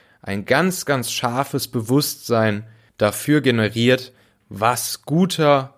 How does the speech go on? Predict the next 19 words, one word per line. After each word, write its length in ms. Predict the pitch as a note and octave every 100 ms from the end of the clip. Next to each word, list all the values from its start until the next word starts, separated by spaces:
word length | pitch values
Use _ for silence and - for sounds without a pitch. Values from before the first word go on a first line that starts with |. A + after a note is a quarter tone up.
| _
und 200 | - A#2
was 220 | A2 G2+ -
schlechter 460 | B2 C#3 - B2
Service 480 | A2 A#2+ A2 G#2 -
ist 340 | G#2 G2 - _ _ _ _ _ -
und 200 | A2 G2+
natürlich, 540 | F#2 A#2 A2 G#2+ G#2
wie 120 | G2
sie 180 | F#2 F#2+
selbst 640 | F2+ A2 C3+ C3 - - -
guten 380 | E3 F3 D3+
Service 480 | C3+ - A2+ G#2+ G#2+
umsetzen 600 | - C3 A#2+ G#2 - G#2+
können 300 | - G#2+ G2 F#2 _ _
und 160 | A2+ G#2+
was 220 | G2 -
guten 320 | D3 D3 B2
Service 440 | - G2+ F#2+ F#2+ -
ausmacht. 640 | G2 F#2 - - - -